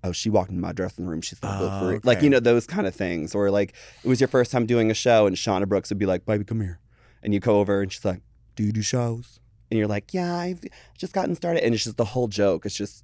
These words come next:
Speaker 1: her trying to hear what you're gonna come up with. She don't give a fuck.
Speaker 2: Right.
Speaker 1: But she's like, "Baby, you do shows?"
Speaker 2: Oh my God.
Speaker 1: And you're gonna be like, "Yeah, I just started out." And, like, it's just, and everyone would kinda nitpick and heckle
Speaker 2: <laughs>
Speaker 1: when you left the room and, like, what you said.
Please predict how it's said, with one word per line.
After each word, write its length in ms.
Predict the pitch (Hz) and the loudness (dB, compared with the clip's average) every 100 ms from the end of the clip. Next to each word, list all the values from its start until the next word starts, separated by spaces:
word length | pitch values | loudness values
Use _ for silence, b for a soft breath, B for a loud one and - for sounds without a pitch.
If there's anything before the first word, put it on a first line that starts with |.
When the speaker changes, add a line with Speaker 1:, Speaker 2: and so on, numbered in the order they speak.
| _ _ | _ _
Speaker 1:
her 220 | - 113 101 | -6 -2 -2
trying 280 | - 95 | -2 -4
to 60 | 87 | -2
hear 180 | 92 87 | -4 -4
what 160 | 90 | -2
you're 100 | 85 | -2
gonna 160 | 90 76 | -4 -6
come 220 | - 85 | -6 -4
up 120 | 85 | -4
with. 180 | 92 87 | -4 -6
She 180 | - - | -8 -6
don't 140 | 117 87 | -6 -6
give 160 | 65 | -10
a 40 | - | -12
fuck. 220 | - - - | -12 -14 -12
Speaker 2:
Right. 340 | 131 120 101 - - | -6 -2 -4 -6 -12
Speaker 1:
But 80 | |
she's 140 | 95 92 | -8 -6
like, 140 | 92 - | -8 -4
"Baby, 240 | 98 92 | -2 0
you 80 | 95 | -2
do 100 | 104 | -4
shows?" 640 | 117 - 131 127 127 - _ _ _ _ _ _ | -8 -8 -10 -10 -12 -20 _ _ _ _ _ _
Speaker 2:
Oh 100 | 104 | -14
my 140 | 87 | -14
God. 260 | 87 82 85 101 _ _ _ _ _ _ - | -16 -18 -18 -20 _ _ _ _ _ _ 2
Speaker 1:
And 120 | 123 | 4
you're 100 | 127 | 4
gonna 120 | 147 | 4
be 80 | 143 | 2
like, 180 | 147 - | 0 -2
"Yeah, 140 | 160 | -6
I 80 | 165 | -6
just 220 | 170 - | -8 -10
started 340 | 156 147 147 | -10 -10 -10
out." 300 | 147 147 151 | -10 -8 -6
And, 200 | 131 110 | -4 0
like, 200 | 104 - | 0 0
it's 160 | 110 113 | -2 -2
just, 160 | 107 107 | -4 -2
and 240 | 87 101 | 0 0
everyone 340 | 101 110 104 | 0 2 2
would 140 | 101 98 | 0 -2
kinda 200 | 110 98 | -4 -2
nitpick 480 | 95 90 - 95 - | 0 -2 -2 -4 -2
and 80 | |
heckle 460 | 92 90 92 90 85 B | -6 -6 -4 -2 -4 B
Speaker 2:
<laughs> 120 | B | B
Speaker 1:
when 100 | 107 | 0
you 120 | 107 107 | 2 2
left 160 | 92 | 2
the 80 | 95 | 0
room 200 | 98 92 | 0 0
and, 100 | 90 92 | -2 -2
like, 160 | 92 | -2
what 200 | 95 - | -2 -2
you 120 | 76 | -4
said. 460 | 85 64 50 55 127 | -4 -4 -2 -4 -8